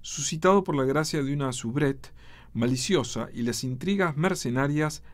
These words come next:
del vago asociado. Estos viejos, que a veces son verdaderos ansiosos, malgastan así su patrimonio, sin inquietarse por el éxito material de su negocio, que no entienden bajo ningún aspecto.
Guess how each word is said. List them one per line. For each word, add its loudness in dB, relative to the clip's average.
del 2
vago 2
asociado. -6
Estos 2
viejos, 4
que -2
a 2
veces 0
son 2
verdaderos 4
ansiosos, -2
malgastan 2
así -2
su -4
patrimonio, 0
sin 2
inquietarse 2
por 0
el 4
éxito 0
material 0
de -2
su -6
negocio, -2
que 0
no 4
entienden 2
bajo 0
ningún 0
aspecto. -8